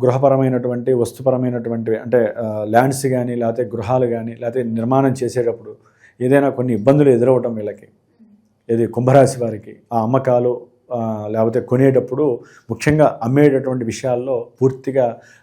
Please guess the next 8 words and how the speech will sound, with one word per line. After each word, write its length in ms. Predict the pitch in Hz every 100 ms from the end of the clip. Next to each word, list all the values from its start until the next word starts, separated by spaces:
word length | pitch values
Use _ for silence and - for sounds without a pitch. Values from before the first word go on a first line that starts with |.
| -
నష్టాన్ని, 520 | 110 110 - 139 117
అవతలవాడు 760 | 113 120 135 135 127 123 117 -
వీరికి 240 | 117 113 107
నష్టాన్ని 500 | 107 - 139 135 113
చేకూర్చటం, 580 | - 110 113 - - - _ _ _ _ _ _ -
అవతల 240 | 110 131
వ్యక్తి 200 | 131 123
మాట్లాడేటప్పుడు 1200 | 120 120 117 127 123 120 113 - 151 208 147 135